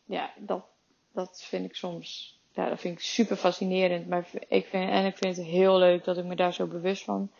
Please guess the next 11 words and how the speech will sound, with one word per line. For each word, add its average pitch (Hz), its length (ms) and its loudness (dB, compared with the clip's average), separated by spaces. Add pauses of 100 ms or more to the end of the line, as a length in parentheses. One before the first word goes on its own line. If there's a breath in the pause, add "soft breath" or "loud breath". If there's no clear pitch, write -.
(300 soft breath)
ben. 196 420 6 (920)
Ehm, 185 500 -2
dus 175 140 -8
dat 180 160 0
ik 175 80 -6
mezelf 175 420 0
dat - 200 -8
zo 180 140 2
bewust 175 460 -2
allemaal 175 240 -2
zie 175 420 -2